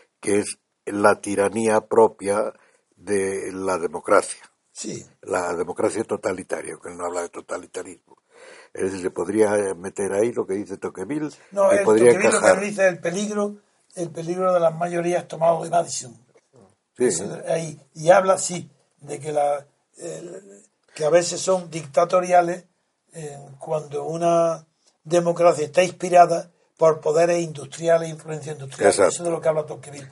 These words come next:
Speaker 1: Claro.
Speaker 2: Y es, pero esa idea la toma de Madison.
Speaker 1: Que es la tiranía que ve él, la tiranía
Speaker 2: Eso es.
Speaker 1: totalitaria,
Speaker 2: Y él, y le llama
Speaker 1: tiranía
Speaker 2: ti-,
Speaker 1: democrática,
Speaker 2: no,
Speaker 1: perdón.
Speaker 2: es que le llama tiranía de la mayoría.
Speaker 1: La tiranía,
Speaker 2: Claro.
Speaker 1: pero es la tiranía democrática para Tocqueville.
Speaker 2: Eso es, que le llama la tiranía de la mayoría.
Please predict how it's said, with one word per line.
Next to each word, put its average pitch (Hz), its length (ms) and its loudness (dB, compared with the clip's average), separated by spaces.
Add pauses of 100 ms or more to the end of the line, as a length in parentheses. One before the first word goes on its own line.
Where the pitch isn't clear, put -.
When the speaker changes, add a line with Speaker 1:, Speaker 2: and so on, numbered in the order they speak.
Speaker 1:
Claro. 107 180 0
Speaker 2:
Y 170 60 4
es, 185 140 2
pero 185 180 4
esa 208 140 -4
idea 190 160 4
la 180 100 8
toma 180 220 0
de 156 80 -6
Madison. 151 340 -6
Speaker 1:
Que 120 60 10
es 113 80 8
la 117 120 10
tiranía 104 500 4
que 101 140 -6
ve 98 260 0
él, 95 120 -6
la 92 80 -8
tiranía 95 380 -2
Speaker 2:
Eso 85 120 2
es. 165 80 2
Speaker 1:
totalitaria, 101 580 2
Speaker 2:
Y - 40 0
él, 180 200 2
y 170 40 -6
le 147 120 -2
llama 165 200 6
Speaker 1:
tiranía 143 140 8
Speaker 2:
ti-, 135 60 4
Speaker 1:
democrática, 127 640 6
Speaker 2:
no, 95 80 2
Speaker 1:
perdón. 113 160 4
Speaker 2:
es - 100 2
que 214 80 -6
le 196 80 -2
llama 202 240 4
tiranía 156 380 -4
de 220 60 0
la 214 80 2
mayoría. 170 480 -10 (120)
Speaker 1:
La 98 180 2
tiranía, 98 340 0
Speaker 2:
Claro. - 120 -8
Speaker 1:
pero - 140 4
es 104 60 2
la 120 100 8
tiranía 123 440 4
democrática 110 720 0
para 87 140 -8
Tocqueville. 160 280 0
Speaker 2:
Eso 185 140 6
es, 190 120 4
que 151 120 -4
le 139 60 -6
llama 160 180 4
la 190 100 4
tiranía 156 300 -2
de 254 60 0
la 220 80 2
mayoría. 143 480 -10